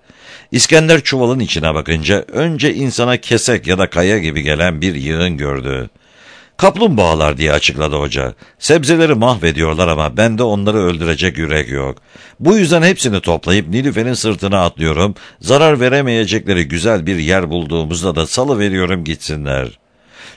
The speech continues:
Çuvala uzanıp çok iri birini dışarı çıkardı. "Şu canavara bakın hele." dedi iftiharla. Kaplumbağa başını kabuğundan çıkardı, ağzını açtı ve şiddetle tısladı.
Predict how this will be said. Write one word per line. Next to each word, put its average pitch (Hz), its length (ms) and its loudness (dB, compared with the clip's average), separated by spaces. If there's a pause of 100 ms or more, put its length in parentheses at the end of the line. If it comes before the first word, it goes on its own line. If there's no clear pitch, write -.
Çuvala 92 420 2
uzanıp 76 420 -4
çok 117 220 -2
iri 110 220 -2
birini 98 340 -2
dışarı 82 320 -2
çıkardı. 67 680 -6 (380)
"Şu 82 180 -4
canavara 98 520 4
bakın 87 200 0
hele." 80 260 0
dedi 78 180 -2
iftiharla. 73 760 -2 (640)
Kaplumbağa 151 600 4
başını 123 320 0
kabuğundan 85 580 -2
çıkardı, 69 460 -2
ağzını 82 560 2
açtı 80 480 -2
ve 76 140 -4
şiddetle 85 680 -2
tısladı. 69 720 -6